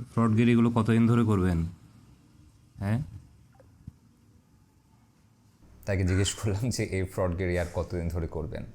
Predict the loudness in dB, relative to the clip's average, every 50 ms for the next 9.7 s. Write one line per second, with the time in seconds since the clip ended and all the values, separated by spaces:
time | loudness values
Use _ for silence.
0 | -20 -20 -20 -20 -20 -20 -20 -20 -18 -18 -14 -10 -8 -4 -2 0 0 2 2 2
1 | 2 2 0 0 0 0 0 0 0 0 -2 -2 0 0 0 0 0 0 0 0
2 | 0 -2 -2 0 2 2 2 4 2 2 2 2 2 2 0 0 0 0 0 0
3 | 0 -2 -4 -6 -12 -20 -20 -20 -20 -20 -20 -20 -18 -6 -4 -4 -2 0 0 2
4 | 2 2 2 2 2 0 0 -2 -4 -2 -2 -2 -2 -2 -4 -4 -4 -4 -4 -2
5 | 0 0 0 0 0 0 0 0 0 0 0 0 0 0 -2 -4 -6 -12 -18 -20
6 | -20 -20 -20 -20 -20 -18 -10 -6 -6 -4 -4 -4 -2 0 2 2 2 0 0 -2
7 | 0 0 2 2 2 2 0 0 -2 -2 -4 -4 -4 -4 -6 -8 -8 -4 -2 0
8 | 0 2 2 2 2 0 0 0 0 0 0 0 0 0 0 -2 -2 -2 -2 -2
9 | 0 0 0 0 -2 -4 -4 -4 -2 -2 -2 -2 -4